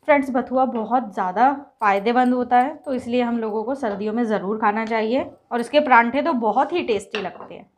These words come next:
अब हम इसको ऐसे उठा के और तवे पर छोड़ देंगे। अब ये एक साइड से सिक जाएगा, तब मैं इसको दूसरी साइड से पलट दूंगी।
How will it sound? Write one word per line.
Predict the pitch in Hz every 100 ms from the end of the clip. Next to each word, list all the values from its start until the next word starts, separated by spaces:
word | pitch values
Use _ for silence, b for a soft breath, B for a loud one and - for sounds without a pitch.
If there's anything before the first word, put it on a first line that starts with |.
| _ _ _
अब | 220
हम | 220 214
इसको | - 226
ऐसे | 220
उठा | 202 190 170
के | 392
और | 523 311 -
तवे | 214 185
पर | 170
छोड़ | 156 175
देंगे। | - - _ _ _ _ -
अब | 233
ये | 262
एक | 269
साइड | 277 269
से | 302 294
सिक | 277
जाएगा, | 233 240 349 508
तब | 269
मैं | 226
इसको | 202 - 440
दूसरी | 339 254 226
साइड | 196 185
से | 427
पलट | 427 240 180
दूंगी। | 170 185